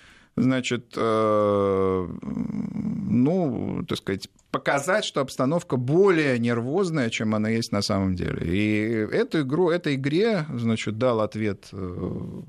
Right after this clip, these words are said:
пресс-секретарь президента Песков, который сказал: «Путин в начале своего срока, не в конце.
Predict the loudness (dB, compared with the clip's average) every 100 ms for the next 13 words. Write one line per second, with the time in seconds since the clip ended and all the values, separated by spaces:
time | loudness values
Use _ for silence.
0 | -20 -16 -10 -2 -2 -2 -4 -2 -2 -2
1 | -2 -2 -4 -4 -6 -2 -2 -2 -10 -20
2 | -20 -6 -2 0 -2 -2 -2 -4 -2 0
3 | 2 0 -4 -6 _ _ -4 0 0 0
4 | -2 0 2 2 -2 -6 -8 -6 -6 -6
5 | -6 -8 -8 -12 -18 -2 2 2 2 -2
6 | -2 -2 -4 -10